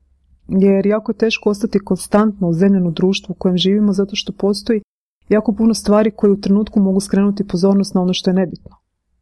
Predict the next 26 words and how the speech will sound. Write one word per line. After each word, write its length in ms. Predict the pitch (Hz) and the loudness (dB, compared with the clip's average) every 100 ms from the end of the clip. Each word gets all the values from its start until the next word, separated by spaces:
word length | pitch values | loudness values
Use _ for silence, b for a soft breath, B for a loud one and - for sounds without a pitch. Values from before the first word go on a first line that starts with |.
| _ _ _ _ _ _ _ _ _ _ | _ _ _ _ _ _ _ _ _ _
Primjerice, 500 | - 226 202 190 196 | 2 4 4 2 0
dovoljno 320 | 180 220 208 | 2 2 2
je 40 | 190 | -2
u 80 | |
krivom 280 | 202 220 202 | 0 0 0
trenutku 380 | 202 185 202 - | 0 0 0 -2
izgubiti 380 | 170 185 196 190 | -2 0 -2 -4
svjesnost 520 | - 196 202 202 - | -2 0 2 -2 0
i 40 | 180 | 0
već 220 | 202 208 | 0 -2
se 60 | |
otvara 280 | 185 - 196 | -2 0 0
prostor 440 | 185 185 190 - 180 | 0 0 -2 -2 0
za 100 | 185 | 2
ulazak 380 | 190 175 170 | 2 0 -2
u 40 | 180 | 0
nerealnu 420 | 190 208 196 185 | 2 2 0 -2
poziciju, 540 | - 185 190 196 185 175 b b b b _ | -2 0 0 -2 -4 -4 b b b b _
poziciju 600 | 202 185 202 208 190 170 - _ _ _ _ _ _ _ _ _ - | 2 2 2 2 2 0 -8 _ _ _ _ _ _ _ _ _ 0
emocionalnog 560 | 214 202 202 185 185 185 | 2 4 2 0 0 0
naboja 340 | 185 180 180 | 0 0 -2
koja 200 | 175 180 | 0 -2
automatski 520 | 170 185 185 202 196 | -2 0 0 -2 -4
čini 220 | - 175 | -2 -2
čovjeka 360 | - 170 165 170 | 0 0 0 -4
neuzemljenim. 580 | 165 165 - - - | -2 -4 -6 -20 -20